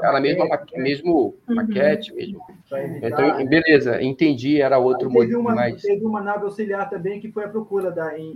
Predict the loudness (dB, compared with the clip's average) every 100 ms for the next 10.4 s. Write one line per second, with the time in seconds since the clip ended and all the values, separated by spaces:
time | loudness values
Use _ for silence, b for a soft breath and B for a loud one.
0 | -10 -8 -8 -6 -6 -4 -4 -4 -6 -10
1 | -12 -14 _ _ _ -4 -2 0 -2 -2
2 | -2 -2 -2 -4 -8 -10 -14 _ -6 -4
3 | -4 -4 -2 0 -2 -4 -8 -8 -8 -10
4 | -12 -8 -8 -8 -14 -16 -12 -10 -10 -14
5 | -20 -20 -6 -6 -4 -2 4 6 6 6
6 | 4 4 2 2 0 -2 -4 -4 -8 _
7 | 2 4 4 4 4 6 6 6 2 4
8 | 2 2 2 -2 -4 -4 -6 -4 -4 -4
9 | -6 -6 -8 -8 -6 -4 -4 -4 -4 -4
10 | -6 -8 -12 -12